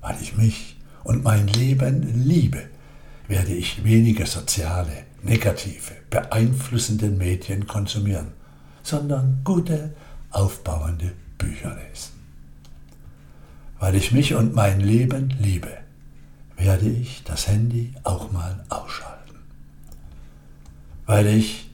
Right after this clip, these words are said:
mich und mein Leben liebe, werde ich mehr mit der Familie zusammen sein, werde ich mir mehr Zeit nehmen für die Menschen,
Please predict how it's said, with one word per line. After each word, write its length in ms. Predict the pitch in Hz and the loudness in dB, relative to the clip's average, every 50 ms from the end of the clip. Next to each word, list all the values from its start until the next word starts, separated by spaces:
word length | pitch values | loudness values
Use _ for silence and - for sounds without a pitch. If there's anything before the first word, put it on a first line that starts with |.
| - | -2
mich 320 | 120 135 143 - - - - | 0 2 2 0 -2 -4 -2
und 180 | 131 135 131 | -2 -2 0
mein 300 | 127 110 107 104 104 117 - | 2 2 2 2 2 0 0
Leben 520 | 104 104 117 123 135 131 131 135 135 131 113 | 0 2 2 4 4 2 2 2 2 2 2
liebe, 340 | 101 98 87 - - - - - - - - - - - - - - - | 2 2 0 -2 -6 -8 -12 -14 -14 -16 -20 -20 -20 -20 -20 -16 -4 2
werde 220 | 104 104 98 101 | 2 4 4 4
ich 220 | 107 107 - - | 4 4 2 4
mehr 580 | 107 101 101 101 104 110 117 131 139 131 - - - | 4 4 6 6 6 6 6 4 4 2 0 0 2
mit 140 | 107 101 101 | 2 4 4
der 120 | 98 92 | 2 2
Familie 600 | - 98 92 92 101 107 110 117 120 127 123 127 | 4 2 2 4 6 6 6 6 6 6 4 2
zusammen 520 | - - 107 - - 117 113 113 110 101 | 2 2 0 2 2 2 2 2 0 0
sein, 320 | - - 85 69 69 - - - - - - - - - - - - - - | -2 -6 -8 -10 -10 -12 -14 -16 -20 -20 -20 -20 -20 -20 -20 -20 -18 0 4
werde 200 | 113 110 107 113 | 6 6 6 6
ich 200 | 110 113 - 123 | 4 4 4 6
mir 160 | 120 113 110 | 6 8 8
mehr 220 | 117 117 117 117 | 8 6 6 4
Zeit 420 | - - - - 120 147 170 165 - | 4 4 4 6 6 4 4 4 2
nehmen 320 | 113 101 90 85 87 90 | 2 2 2 0 -2 -4
für 140 | - 107 104 | -2 -2 0
die 140 | 87 101 98 | 2 2 4
Menschen, 600 | 98 107 113 120 131 131 - - 85 76 - | 4 4 4 4 4 2 0 -2 -6 -8 -10